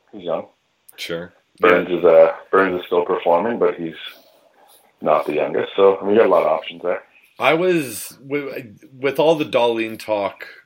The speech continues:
Speaker 2: going into the year. I, uh, and I'm not saying that he won't be good. I mean, from what everyone says, he's gonna be, like you said, a generational talent.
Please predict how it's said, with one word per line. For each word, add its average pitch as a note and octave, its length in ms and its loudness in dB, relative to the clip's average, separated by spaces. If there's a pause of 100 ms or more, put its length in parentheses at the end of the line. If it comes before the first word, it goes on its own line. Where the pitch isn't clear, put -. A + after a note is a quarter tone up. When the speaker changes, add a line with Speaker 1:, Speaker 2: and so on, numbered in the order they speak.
Speaker 2:
going G#2+ 260 -6
into G#2 220 -10
the F#2+ 100 -10
year. D2+ 460 -12 (320)
I, G#2+ 380 -4
uh, F#2 280 -6 (280)
and A2+ 80 -2
I'm A#2 80 -4
not A#2+ 160 -2
saying A2+ 160 -8
that F#2 60 -8
he F2+ 80 -8
won't F2 240 -10
be D#2 100 -20
good. D#2 320 -6
I D#2 120 -12
mean, D#2 280 -16 (440)
from F2+ 260 -14
what F2 140 -8
everyone D#2+ 400 -10
says, D2 340 -14
he's D2 220 -16
gonna D2 200 -16
be, C#2+ 260 -18 (120)
like E2+ 200 -16
you D#2 60 -16
said, D#2+ 220 -16
a D#2+ 80 -12
generational E2 560 -12
talent. E2+ 340 -14